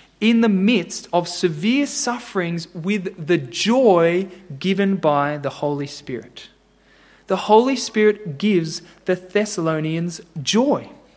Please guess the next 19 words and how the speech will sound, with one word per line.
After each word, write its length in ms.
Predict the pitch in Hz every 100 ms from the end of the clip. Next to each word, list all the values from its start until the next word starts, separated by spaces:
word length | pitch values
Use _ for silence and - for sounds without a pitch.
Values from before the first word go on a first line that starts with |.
| _ _ - - _ _ - _ - - - -
My 280 | 160 202 202
sister 680 | - - - - 139 175 240 - - - -
once 360 | 151 185 175 -
gave 360 | 165 160 147
me 240 | 156 156 156
a 80 | 151
present 760 | - 226 247 160 165 233 - - - -
of 200 | 160 165
undies 680 | 170 202 170 123 196 - - _ _ _ _ -
that 180 | 151 139
were 120 | 147
too 400 | - - 226 233
small. 680 | 226 185 202 220 120 - - - _ - - - - - - -
That 400 | 139 202 226 -
did 200 | 190 175
not 380 | 170 202 202 -
give 180 | 165 143
me 140 | 135
joy. 260 | 120 120